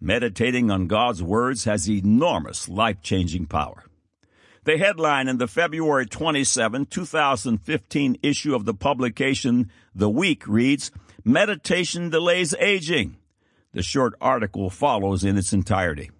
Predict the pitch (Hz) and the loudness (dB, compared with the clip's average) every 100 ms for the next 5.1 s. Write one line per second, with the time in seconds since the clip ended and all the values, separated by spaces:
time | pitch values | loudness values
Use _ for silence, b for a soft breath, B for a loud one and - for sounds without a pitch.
0 | _ _ _ _ _ _ _ - 220 196 | _ _ _ _ _ _ _ -2 0 0
1 | - 196 170 - 123 117 117 135 127 110 | 0 0 0 0 0 2 2 2 -2 -4
2 | 90 123 131 - 104 95 - 151 110 82 | -2 0 0 0 -2 -2 -2 0 0 2
3 | 101 143 - 107 92 87 131 113 95 - | 2 2 0 0 2 0 0 0 -2 -2
4 | 85 113 120 104 95 87 78 - 180 127 | -2 2 2 0 -2 -2 -2 0 0 0
5 | 78 | -10